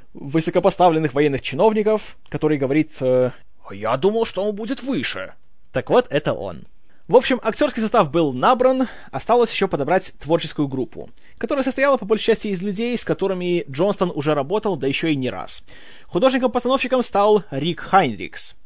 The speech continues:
которого вы, конечно же, помните по таким вещам, как, э, «Фарго», «Большой Лебовский», некоторые фильмы Тима Бертона,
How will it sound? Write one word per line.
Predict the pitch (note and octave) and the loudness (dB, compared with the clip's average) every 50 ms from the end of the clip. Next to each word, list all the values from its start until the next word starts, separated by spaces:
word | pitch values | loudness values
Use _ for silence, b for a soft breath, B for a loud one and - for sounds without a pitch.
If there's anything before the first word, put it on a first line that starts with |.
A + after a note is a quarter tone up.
| - - - | -16 -14 -10
которого | - - G3 G#3+ G#3 F#3 | -4 0 2 2 2 2
вы, | G#3+ | 2
конечно | G3+ G#3+ G3 F3 F#3+ | 0 0 0 0 -2
же, | F#3+ | -2
помните | F#3 - F3+ F#3+ F#3 F#3 E3+ - E3+ | -2 0 -2 0 0 -2 -2 -2 -2
по | - - D#3+ | -2 -2 -2
таким | D#3 D#3 - - D3+ | -4 -4 -4 -4 -4
вещам, | C#3+ C#3+ - - D3+ C#3 | -2 -2 0 0 0 -2
как, | B2+ - C3+ B2 - - - - | -2 -2 -4 -4 -4 -6 -8 -6
э, | G#2+ D#2+ E2 E2 - - | -6 -6 -6 -8 -10 -12
«Фарго», | - - - G#3 A#3 A#3+ G#3+ G3 G#3+ G#3+ G#3 | -8 0 4 4 6 6 4 4 2 2 2
«Большой | D3+ C#3 C#3 - - D#3 C#3+ | 2 0 0 0 0 0 0
Лебовский», | C3 B2+ A2+ C#3 G3+ A3+ - - - - F#3+ G3 F#3+ F3 B B B B B | 0 0 2 2 2 2 2 0 -4 -4 -2 -2 -2 -4 B B B B B
некоторые | - F3 E3+ - F3 D#3 C#3 | 0 0 2 2 2 2 2
фильмы | - C#3+ C#3 B2+ | 0 -2 -4 -4
Тима | - - C3+ A#2+ G#2+ | -4 -4 -4 -4 0
Бертона, | G2 E3+ G#3+ G#3+ G#3 G#3+ G3 F#3 F#3 F3+ F3 | 2 2 2 2 2 0 0 0 0 0 -2